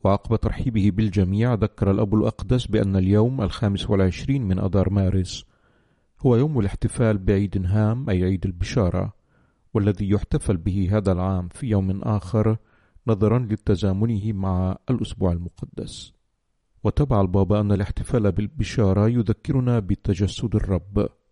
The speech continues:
بينما يدخلنا الاحتفال بالأسبوع المقدس إلى أسرار الفصح الخلاصية.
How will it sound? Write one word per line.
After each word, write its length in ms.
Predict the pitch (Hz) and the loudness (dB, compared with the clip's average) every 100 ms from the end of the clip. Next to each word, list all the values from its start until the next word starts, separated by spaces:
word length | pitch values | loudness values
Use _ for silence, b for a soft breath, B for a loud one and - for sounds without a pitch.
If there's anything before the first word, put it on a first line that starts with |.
| _ _ - | _ _ -2
بينما 340 | 107 101 104 | 0 2 2
يدخلنا 680 | 98 95 - - 127 107 98 | 2 0 -6 -8 -4 0 0
الاحتفال 640 | 92 95 - - 117 95 | 0 -4 -8 -4 0 0
بالأسبوع 560 | 85 101 98 - 110 98 | -2 -4 -6 -4 0 0
المقدس 840 | 90 92 - 104 90 95 92 - - _ - | 0 -6 -4 -4 0 -2 -4 -12 -20 _ -4
إلى 200 | 101 - | 0 0
أسرار 380 | 104 - 110 107 | -2 0 2 2
الفصح 420 | 95 - 127 - | 0 -2 -6 -4
الخلاصية. 760 | 120 - 127 113 92 - - | -6 -4 -2 -2 -4 -8 -12